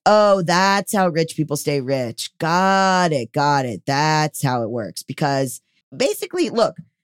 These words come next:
they all just avoid taxes. That's it. The whole thing is just, how do we avoid taxes? Just makes me really mad. How do we avoid taxes?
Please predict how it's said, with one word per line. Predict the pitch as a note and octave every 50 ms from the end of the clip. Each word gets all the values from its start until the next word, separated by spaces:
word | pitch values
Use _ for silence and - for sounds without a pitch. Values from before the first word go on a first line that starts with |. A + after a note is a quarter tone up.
| _ _
they | - A3 A#3
all | A#3 A3+ A3+ B3+
just | A#3+ B3+ -
avoid | D4+ C#4+ G#3 A#3 A#3 A3+ F#3 -
taxes. | G3+ F#3 F3+ F3 - - A#2+ - - - - _ _ _ _ _ _ -
That's | F3+ A3 B3 B3 -
it. | - F#3 D3+ A#2+ - _ _ _ _ _ -
The | - F3+
whole | G3 G3+ G3+ G#3+ B3+ C#4+ C#4+
thing | C#4+ A#3 F#3+ D#3+ C3+ C#3 D3 - _ _ _ -
is | F3 E3 D#3+
just, | - F#3 F3 E3 E3+ - - _
how | - - D#3 D#3 E3
do | G#3 A3+
we | A#3+ C#4+
avoid | D#4 - C4+ A#3+ A#3 A#3 -
taxes? | - - C3+ D#3+ - - - B2+ A#2+ C3 D3 - - _ _ _ _ _
Just | - E4+ F4+ E4+
makes | A#3 F#3+ G3 F#3
me | F#3+ F#3+
really | F3 D#3+ C#3+ D3 D3
mad. | C#3 C3 B2+ B2+ B2 - - _ _ _ - - _ _ _ -
How | G#3 A3 A#3+
do | C4+ C#4
we | D4
avoid | D#4+ D#4+ C4 G3+ A3 G#3 -
taxes? | G#3 E3 D#3+ E3 - - E3 D#3+ D#3+ D#3+ -